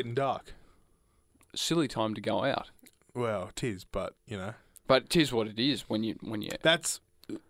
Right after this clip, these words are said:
Speaker 1: generally, you know, the time of gift giving as well. Like, except for Christmas, which happens in the morning. If you're giving a gift to someone, it usually happens in the evening,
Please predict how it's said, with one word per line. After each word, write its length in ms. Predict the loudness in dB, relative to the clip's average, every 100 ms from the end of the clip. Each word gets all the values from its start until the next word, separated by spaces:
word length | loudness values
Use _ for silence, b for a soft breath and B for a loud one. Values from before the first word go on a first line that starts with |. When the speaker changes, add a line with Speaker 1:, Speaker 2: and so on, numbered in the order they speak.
| _
Speaker 1:
generally, 560 | -2 0 0 -2 -4 -6
you 80 | -4
know, 80 | -4
the 60 |
time 200 | -2 -2
of 120 | -4 -6
gift 200 | -8 -6
giving 260 | -8 -8
as 100 | -4
well. 160 | -4 -2
Like, 120 | -4
except 180 | 0 0
for 60 | 0
Christmas, 400 | -2 -2 -6 -8
which 120 | -6
happens 320 | -6 -6 -8
in 100 | -8
the 60 | -6
morning. 380 | -4 -4 -6 -12 B B B B B
If 120 | -6 -2
you're 80 |
giving 240 | 0 0 -2
a 60 |
gift 220 | -2 -4 -2
to 80 |
someone, 420 | -4 -4 -6 -8 -6
it 40 |
usually 260 | -6 -6 -6
happens 380 | -6 -4 -8 -10 -20 _ _ -8
in 120 | -6
the 80 | -4
evening, 560 | -2 -4 -6 -10 -12